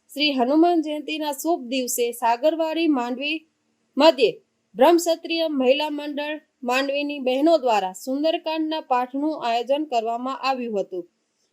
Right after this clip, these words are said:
જેના દાતા શ્રી ગંગસ્વ મહાલક્ષ્મીબેન પરસોત્તમ થલેશ્વર હસ્તે ભરતભાઈ સોની છે અને તે કાર્યક્રમમાં સિલાઈ મશીનના લાભાર્થીઓને સાગરવાડી નવાપુરા માંડવી મધ્યે સિલાઈ મશીન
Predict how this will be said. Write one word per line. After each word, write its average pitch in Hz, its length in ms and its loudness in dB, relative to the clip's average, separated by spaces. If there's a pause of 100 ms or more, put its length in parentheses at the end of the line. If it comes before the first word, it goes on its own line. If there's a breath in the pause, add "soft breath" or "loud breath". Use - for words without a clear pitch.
(280)
જેના 247 320 6
દાતા 269 400 0
શ્રી 330 220 -2
ગંગસ્વ 311 600 0
મહાલક્ષ્મીબેન 311 960 0
પરસોત્તમ 269 680 -2
થલેશ્વર 294 680 -2 (260)
હસ્તે 262 420 2
ભરતભાઈ 254 580 0
સોની 294 380 -2
છે 330 300 -4 (840)
અને 269 260 4
તે 294 240 2
કાર્યક્રમમાં 269 720 -4
સિલાઈ 277 360 0
મશીનના 311 540 -4
લાભાર્થીઓને 262 880 -2
સાગરવાડી 294 720 -4
નવાપુરા 269 640 -4
માંડવી 269 440 -4
મધ્યે 247 460 -4 (260)
સિલાઈ 294 400 0
મશીન 311 500 -4